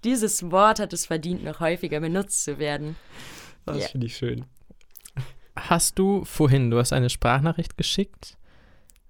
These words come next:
Speaker 3: Einmal hast du am Ende A D gesagt, das fand ich schon ganz hübsch.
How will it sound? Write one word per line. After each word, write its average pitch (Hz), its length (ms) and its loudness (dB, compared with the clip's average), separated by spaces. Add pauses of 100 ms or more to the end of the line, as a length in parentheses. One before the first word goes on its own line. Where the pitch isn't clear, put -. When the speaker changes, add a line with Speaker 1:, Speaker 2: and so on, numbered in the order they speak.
(340)
Speaker 3:
Einmal 143 300 4
hast 135 160 0
du 135 40 4
am 127 60 4
Ende 123 180 4
A 127 120 4
D 123 260 4
gesagt, 160 420 0
das - 140 -10
fand 123 160 -2
ich 127 100 -6
schon 123 200 -2
ganz 123 240 -2
hübsch. - 380 -2